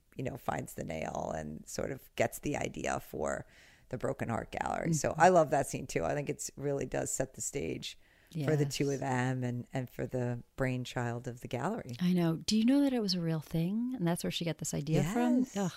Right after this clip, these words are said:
Speaker 1: In Croatia.
Speaker 2: Yes. I think that's, uh, I, I
Speaker 1: Yeah.
Speaker 2: do love the idea. I really do.
Speaker 1: Yeah. And she heard about it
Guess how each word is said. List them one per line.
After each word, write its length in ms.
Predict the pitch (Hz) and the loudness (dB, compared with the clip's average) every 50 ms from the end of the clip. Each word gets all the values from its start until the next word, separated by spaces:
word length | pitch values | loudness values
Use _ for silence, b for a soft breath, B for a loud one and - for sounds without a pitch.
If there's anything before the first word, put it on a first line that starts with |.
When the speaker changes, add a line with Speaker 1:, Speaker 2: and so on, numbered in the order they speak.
| - - - | -10 -14 -12
Speaker 1:
In 60 | - 196 | -12 -12
Croatia. 640 | - - 196 190 180 165 165 190 320 392 - - 185 | -2 2 4 6 6 6 4 4 2 -2 0 0 2
Speaker 2:
Yes. 840 | 180 185 180 185 180 175 175 175 170 - - - - - - - - - - | 4 6 6 6 6 4 2 0 -2 -4 -4 -4 -2 -2 -6 -10 -14 -10 -4
I 60 | - 202 | -4 0
think 220 | - 254 233 214 | 2 2 0 2
that's, 340 | - 185 170 - - - - | 0 -2 -2 -2 -4 -6 -4
uh, 100 | 185 180 - | -4 -2 4
I, 320 | - 202 254 294 302 285 - - | 8 10 10 12 10 10 10 12
I 80 | 220 | 12
Speaker 1:
Yeah. 80 | 226 190 | 10 12
Speaker 2:
do 180 | - 247 247 | 10 8 8
love 440 | 220 175 160 165 160 160 147 143 139 | 8 8 6 8 8 6 6 2 -2
the 180 | - 107 113 92 | -4 -4 -4 -4
idea. 440 | - - - - 98 73 - - - - | -4 -6 -6 -6 -4 -6 -6 -8 -6 -4
I 60 | - | -4
really 500 | 151 147 151 160 151 151 131 - - - | -4 -2 0 0 2 2 2 0 -4 -8
do. 140 | - - - - - - - - | -10 -10 -12 -12 -14 -16 -16 -2
Speaker 1:
Yeah. 320 | - 170 165 165 165 151 - - | 4 6 8 10 10 8 6 6
And 200 | 185 208 202 190 | 4 4 4 4
she 280 | - - - 226 220 196 | 2 2 2 4 2 2
heard 340 | 170 170 185 220 277 359 381 | 2 6 8 8 8 10 8
about 340 | 349 175 165 135 131 131 135 | 8 8 8 8 10 10 8
it 200 | 147 160 - - | 8 6 4 0